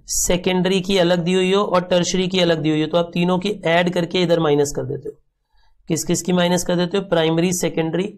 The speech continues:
and tertiary, तीनों की वैल्यू एडेड आप माइनस कर देते हो।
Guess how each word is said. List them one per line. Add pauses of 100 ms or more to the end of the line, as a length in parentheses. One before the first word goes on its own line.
and
tertiary, (800)
तीनों
की
वैल्यू
एडेड
आप
माइनस
कर
देते
हो।